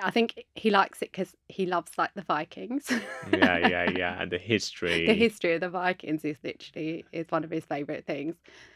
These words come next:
Speaker 1: But then also it's so pretty, like, it's a completely different, um,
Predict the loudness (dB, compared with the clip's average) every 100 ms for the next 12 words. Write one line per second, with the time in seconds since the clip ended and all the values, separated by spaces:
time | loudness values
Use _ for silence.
0 | -2 2 6 4 6 6 6 4 -2 0
1 | -2 -2 -6 -6 -12 -8 -4 -4 -6 -12
2 | -6 -4 -4 -4 -4 -2 -2 0 -2 -2
3 | _ -20 _ _ _ 0 0 0 -2